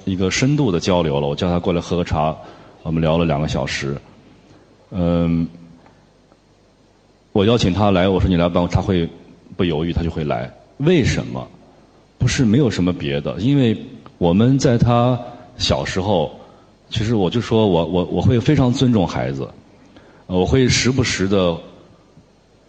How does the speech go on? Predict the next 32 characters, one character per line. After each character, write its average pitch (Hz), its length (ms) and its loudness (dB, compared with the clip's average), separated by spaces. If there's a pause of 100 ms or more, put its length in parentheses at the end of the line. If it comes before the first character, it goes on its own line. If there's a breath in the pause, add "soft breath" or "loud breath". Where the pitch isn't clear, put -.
(260)
也 90 120 -4
没 85 120 -2
有 101 100 0
那 117 100 2
么 95 100 0
经 87 200 -2
常， 73 260 -2
真 85 160 -4
的 80 120 -4
是， - 100 -14
就 98 80 -6
是 85 500 -2 (920 loud breath)
一 143 120 2
年 113 200 4
会 120 160 0
有 98 140 2
至 - 160 -2
少 87 200 0
一 90 140 -2
次， 117 260 -4 (540)
嗯。 76 180 -6 (920 loud breath)
呃， 92 200 2
因 127 120 4
为 135 80 4
我 92 200 4
的 110 100 4
父 120 220 0
亲 87 460 0 (100)
跟， 101 120 -6 (100)
跟， 127 360 0
就 113 120 -2
是 98 160 0